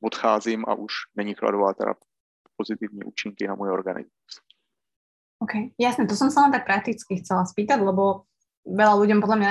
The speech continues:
Speaker 2: napadne: "Však schladím sa, jasné, môžem sa schladiť, lebo však si zapnem klimu, hej, doma, v office." A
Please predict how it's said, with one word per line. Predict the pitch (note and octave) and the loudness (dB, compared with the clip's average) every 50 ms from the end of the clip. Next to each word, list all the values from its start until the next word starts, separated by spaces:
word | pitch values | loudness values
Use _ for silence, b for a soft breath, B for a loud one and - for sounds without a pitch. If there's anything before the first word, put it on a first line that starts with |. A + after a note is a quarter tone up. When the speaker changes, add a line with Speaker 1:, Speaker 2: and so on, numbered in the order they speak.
| G3 F#3+ | 2 2
Speaker 2:
napadne: | A3 G#3+ G#3+ G#3 | 0 0 0 0
"Však | G#3 - G3+ - | -2 -4 -10 -14
schladím | - - - A#3 A#3+ B3 A#3 G3+ G3 | -18 -2 0 2 2 2 2 0 -2
sa, | G3 - A#3 A#3+ | 0 2 2 2
jasné, | A3 F#3+ G3+ G3+ - - B3+ B3+ C4+ C#4+ C#4 | 4 2 0 -2 -2 0 0 2 2 0 0
môžem | A#3+ G#3 G3+ G#3+ A3+ G#3+ | -2 -4 -4 -4 -4 -4
sa | G3+ - G3 | -6 -6 -10
schladiť, | - - - A#3 B3 B3 A#3 | -8 0 0 2 2 2 2
lebo | G#3 G3 F#3 | 0 0 -2
však | G3 - - - | -4 -8 -12 -8
si | - G#3+ | -6 -2
zapnem | G3 G#3 G3+ - F#3 F3+ F3 | -2 -2 -2 0 -2 -2 0
klimu, | - F#3 F3+ F3 E3+ E3+ - _ - | 0 0 2 2 0 -2 -4 _ -4
hej, | F3+ F#3 - - _ | -2 -2 -4 -4 _
doma, | G3+ F#3+ F#3+ G3 G3 G3 G3 | 0 2 2 2 0 0 -2
v | G3 | -4
office." | - F3+ - G3 F#3 - G3+ F#3+ F#3+ B B B B B B B B B B B B - | -6 -4 -4 -6 -6 -4 -6 -6 -6 B B B B B B B B B B B B -4
A | F#3+ | 0